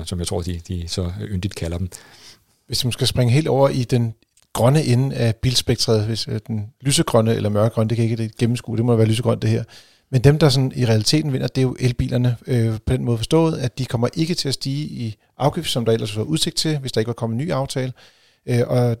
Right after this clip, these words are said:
Speaker 2: endda, øh, ret, øh, sku-, sku-, næsten sige, næsten ret dyre elbiler kan også slippe for afgift. Øh,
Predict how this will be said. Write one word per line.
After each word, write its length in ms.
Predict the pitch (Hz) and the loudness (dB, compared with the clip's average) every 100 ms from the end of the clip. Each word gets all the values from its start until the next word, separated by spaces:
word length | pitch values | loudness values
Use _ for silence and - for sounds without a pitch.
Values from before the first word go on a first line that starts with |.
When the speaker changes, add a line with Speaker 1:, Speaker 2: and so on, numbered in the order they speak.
| 170 | -2
Speaker 2:
endda, 420 | 123 117 151 160 | -2 2 0 0
øh, 460 | - 127 113 113 110 131 - - 160 - - | -2 -2 -2 -6 -8 -14 -20 -20 -20 -16 -4
ret, 240 | 143 - - | -4 -4 -10
øh, 220 | 147 117 101 | -6 -4 -6
sku-, 520 | - - - - 135 - | -12 -20 -20 -12 -12 -10
sku-, 160 | - | -2
næsten 460 | 127 120 120 127 139 | 2 2 2 0 -2
sige, 160 | 139 | -2
næsten 280 | 127 139 170 | 0 -2 -2
ret 200 | 151 - | -4 -2
dyre 300 | 170 180 190 | 0 2 2
elbiler 320 | 147 127 127 | 0 -2 -4
kan 160 | 120 135 | -6 -2
også 200 | - 151 | -2 0
slippe 180 | - 113 | -2 -2
for 80 | 98 | -2
afgift. 340 | 92 107 101 - - - _ - | -2 -6 -10 -14 -20 -20 _ -4
Øh, 200 | 120 | 0